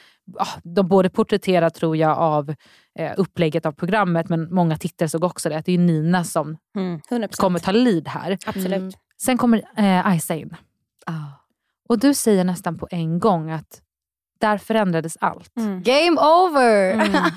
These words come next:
Speaker 1: Det var så?
Speaker 3: <laughs> Ja, men jag visste. Och sen så, så här, vet inte, magkänslan, gänget.
Speaker 2: Mm.
Speaker 1: Men vi måste verkligen gå in på det här med lite mer i detalj. Alltså,
Speaker 3: Yes.
Speaker 1: när du känner så här, game over, vad var det som gjorde att du kände så? För att som vi får se det i synk,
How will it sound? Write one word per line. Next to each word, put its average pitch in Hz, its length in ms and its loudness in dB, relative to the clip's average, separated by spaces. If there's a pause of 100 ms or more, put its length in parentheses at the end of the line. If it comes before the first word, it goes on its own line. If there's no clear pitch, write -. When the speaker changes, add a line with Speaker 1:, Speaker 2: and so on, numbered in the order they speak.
(140)
Speaker 1:
Det 208 80 2
var 226 160 2
så? 180 240 -4 (180)
Speaker 3:
<laughs> - 160 -20
Ja, 208 220 2
men 202 140 -2
jag 208 140 2
visste. 269 400 -4
Och 269 80 0
sen 311 160 0
så, 302 140 -4
så 302 80 2
här, 269 80 2 (140)
vet 285 220 2
inte, 254 240 0
magkänslan, 294 1120 2
gänget. 180 260 -8
Speaker 2:
Mm. 190 120 -4
Speaker 1:
Men 175 380 -4
vi 269 40 4
måste 277 200 2
verkligen 277 220 0
gå 247 80 0
in 269 160 0
på 233 60 0
det 196 60 2
här 180 80 2
med 175 100 2
lite 165 200 -2
mer 151 240 0
i 151 40 0
detalj. 175 560 -6
Alltså, 208 240 0
Speaker 3:
Yes. 208 160 0 (260)
Speaker 1:
när 226 120 2
du 247 100 6
känner 185 240 0
så 160 120 -2
här, 147 80 -4
game 247 480 2
over, 196 600 4 (320)
vad 214 360 0
var 277 300 4
det 190 120 0
som 190 180 -6
gjorde 214 440 0
att - 140 -8
du 180 240 -2 (320)
kände 240 400 2
så? 165 220 0
För 202 120 -2
att 190 120 -2
som 226 200 0
vi 240 100 2
får - 120 -4
se 220 160 0
det 208 60 0
i 220 40 2
synk, 233 480 0